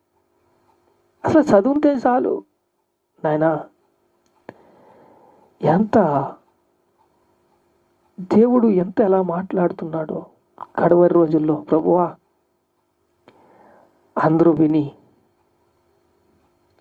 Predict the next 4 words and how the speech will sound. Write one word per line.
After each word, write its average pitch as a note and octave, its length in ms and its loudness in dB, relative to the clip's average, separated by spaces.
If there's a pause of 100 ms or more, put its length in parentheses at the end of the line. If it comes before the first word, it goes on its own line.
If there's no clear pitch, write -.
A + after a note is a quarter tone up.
(800)
కట్టుబడి E3 540 2 (1600)
ముందుకు F3+ 380 2 (120)
నడుస్తారని. D#3+ 720 -2 (2000)
సహోదరులారా, E3+ 1000 2